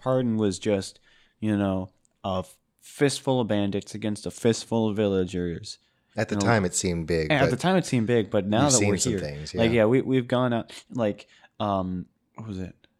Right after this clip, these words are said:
Speaker 1: Abendale. Like, y-, you know, Abendale, we were there, and we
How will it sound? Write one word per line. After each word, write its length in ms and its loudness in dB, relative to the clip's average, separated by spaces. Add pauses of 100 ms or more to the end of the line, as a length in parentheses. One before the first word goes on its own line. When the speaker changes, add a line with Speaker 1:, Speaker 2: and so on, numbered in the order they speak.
(140)
Speaker 1:
Abendale. 760 2
Like, 300 -2
y-, 160 -4
you 180 -2
know, 120 2
Abendale, 500 2
we 100 2
were 120 0
there, 460 -4 (280)
and 120 -6
we 380 0